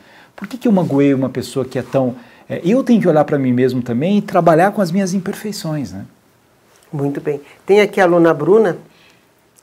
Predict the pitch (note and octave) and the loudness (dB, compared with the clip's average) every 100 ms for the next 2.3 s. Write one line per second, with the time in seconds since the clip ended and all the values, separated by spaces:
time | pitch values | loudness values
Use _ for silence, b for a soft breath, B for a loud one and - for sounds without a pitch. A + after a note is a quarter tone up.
0 | - E3+ E3 D#3+ D3+ D#3 D#3+ D#3+ D3+ D#3+ | -2 2 2 0 0 2 2 0 -4 -2
1 | D3 D3 D3+ D3+ D#3 D#3+ E3 D3 F3 F3+ | -2 -2 -2 -2 -2 -2 -4 0 0 2
2 | D3+ F#3 G3+ | 0 0 -4